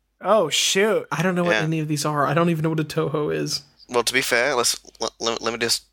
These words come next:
Speaker 3: give you my reason for it. She's human, and I'm pretty sure she's over eighteen.
Speaker 1: Oh, cool. Well,
Speaker 3: Yeah.
Speaker 1: those are both
Speaker 2: Okay.
Speaker 1: good things.
Speaker 3: Yeah.
Speaker 1: Actually, well, it's ironic 'cause our next friend, uh, our next comment is from friend of the show, Jeremy, he asks, "Well,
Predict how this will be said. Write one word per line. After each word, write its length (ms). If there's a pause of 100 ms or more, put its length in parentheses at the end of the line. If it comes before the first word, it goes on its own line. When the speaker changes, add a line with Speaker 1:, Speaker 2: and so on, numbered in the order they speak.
(100)
Speaker 3:
give 140
you 60
my 160
reason 260
for 220
it. 80
She's 160
human, 400
and 120
I'm 80
pretty 220
sure 160
she's 160
over 180
eighteen. 360 (640)
Speaker 1:
Oh, 220
cool. 420 (140)
Well, 180
Speaker 3:
Yeah. 140
Speaker 1:
those 180
are 60
both 340
Speaker 2:
Okay. 400
Speaker 1:
good 220
things. 500 (140)
Speaker 3:
Yeah. 80
Speaker 1:
Actually, 340
well, 300 (240)
it's 140
ironic 380
'cause 140
our 100
next 260
friend, 340 (180)
uh, 200 (100)
our 100
next 480
comment 420
is 160
from 200
friend 180
of 40
the 80
show, 220
Jeremy, 540 (540)
he 120
asks, 420
"Well, 420